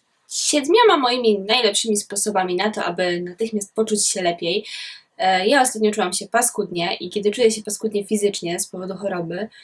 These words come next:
to przekłada się to niestety na moje samopoczucie psychiczne. Dlatego starałam się robić wszystko, żeby się temu nie poddać i oto moje ulubione sposoby.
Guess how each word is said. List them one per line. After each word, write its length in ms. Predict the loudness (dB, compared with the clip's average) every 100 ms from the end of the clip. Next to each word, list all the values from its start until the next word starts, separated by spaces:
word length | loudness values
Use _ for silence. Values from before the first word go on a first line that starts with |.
| -20 _ _
to 200 | 4 4
przekłada 480 | 2 0 2 2 0
się 100 | -2
to 100 | -4
niestety 420 | -6 -6 -10 -4
na 160 | -4 -2
moje 340 | -4 -4 -2
samopoczucie 640 | -2 -2 -4 -6 -8 -8 -2
psychiczne. 580 | 0 0 -4 -10 -12 -14 _ -20 -20 _ -2
Dlatego 200 | 2 4
starałam 420 | 2 4 4 4
się 140 | 0 -2
robić 240 | -4 -4
wszystko, 420 | -2 0 0 0
żeby 180 | -2 -2
się 100 | -4
temu 200 | -4 -4
nie 180 | -2 -4
poddać 540 | -4 -4 -2 -2 -2 -8
i 280 | -6 -6 -2
oto 280 | 0 2 2
moje 680 | 2 2 2 2 2 -2 -2
ulubione 480 | -2 0 -2 -4
sposoby. 440 | -6 -4 -4 -4